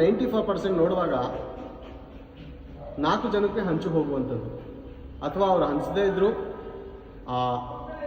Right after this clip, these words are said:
ಆ ಭಾಗ ಏನಾಗುತ್ತೆ ಅಂದ್ರೆ ನಾಲ್ಕು ಜನಕ್ಕೂ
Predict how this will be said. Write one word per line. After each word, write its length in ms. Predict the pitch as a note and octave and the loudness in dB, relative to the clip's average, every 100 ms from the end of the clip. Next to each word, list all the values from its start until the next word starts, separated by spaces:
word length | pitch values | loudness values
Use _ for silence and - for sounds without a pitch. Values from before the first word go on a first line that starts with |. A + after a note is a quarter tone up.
| - - - | -6 -4 -2
ಆ 20 | C3+ | 2
ಭಾಗ 140 | C#3+ F#3 F#3+ | 4 4 4
ಏನಾಗುತ್ತೆ 380 | F#3+ F3+ E3+ D#3+ C#3 | 4 4 2 2 2
ಅಂದ್ರೆ 180 | B2+ - - - - - - - - - - - - - - - D#3+ | 2 2 -2 -8 -12 -12 -14 -14 -16 -16 -16 -16 -16 -16 -16 -4 0
ನಾಲ್ಕು 280 | F3+ G3 G3 | 2 2 2
ಜನಕ್ಕೂ 240 | D#3+ F3 | 2 0